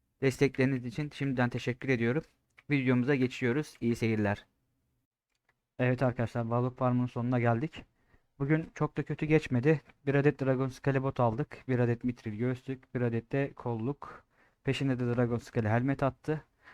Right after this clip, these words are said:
Boostlar ve Raptorlar var bunların haricinde. Güzel farm attık. Herkesin eline koluna sağlık. Karakterimiz de J R'ye girmiş bulunmaktayız. Partimiz gayet güzel. Ee, iyi ilerliyoruz. Deva'ya yetişebilirsek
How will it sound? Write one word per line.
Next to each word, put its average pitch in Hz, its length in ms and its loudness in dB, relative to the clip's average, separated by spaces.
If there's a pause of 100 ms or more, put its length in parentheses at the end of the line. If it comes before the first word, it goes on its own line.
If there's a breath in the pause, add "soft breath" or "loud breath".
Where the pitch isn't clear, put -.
(160 loud breath)
Boostlar 131 400 2
ve 160 80 2
Raptorlar 120 500 2
var 101 220 -4
bunların 104 300 -2
haricinde. 104 560 -2 (280)
Güzel 185 260 6
farm 113 280 2
attık. - 420 -4 (320)
Herkesin 156 400 6
eline 139 240 4
koluna 135 320 2
sağlık. 123 480 2 (280)
Karakterimiz 107 680 -4
de 101 60 -4
J 107 200 -4
R'ye 101 120 -6
girmiş 120 320 -6
bulunmaktayız. 127 760 -6 (600 loud breath)
Partimiz 143 380 -4
gayet 127 340 -2
güzel. 117 320 -2 (300)
Ee, 107 240 -4
iyi 127 300 -2
ilerliyoruz. 98 680 -6 (1080)
Deva'ya 123 300 0
yetişebilirsek 127 840 -6